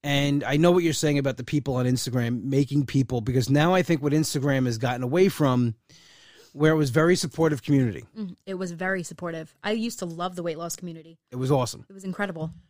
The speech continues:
Speaker 1: I myself have talked about it on here, especially the Weight Watchers one. It's
Speaker 2: Yeah.
Speaker 1: starting to come back, the Weight Watcher one now, because even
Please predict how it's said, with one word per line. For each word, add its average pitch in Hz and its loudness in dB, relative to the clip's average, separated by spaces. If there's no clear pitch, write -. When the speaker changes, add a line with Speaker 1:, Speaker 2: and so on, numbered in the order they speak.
Speaker 1:
I 151 4
myself 190 6
have 127 -6
talked 143 4
about 131 4
it 127 2
on 120 2
here, 139 4
especially 151 2
the 131 4
Weight 123 0
Watchers 139 -2
one. 165 0
It's 123 -4
Speaker 2:
Yeah. - 6
Speaker 1:
starting 175 -2
to - -4
come 156 4
back, 131 0
the 160 -2
Weight 160 2
Watcher 165 0
one 180 0
now, 180 -2
because 147 0
even 156 2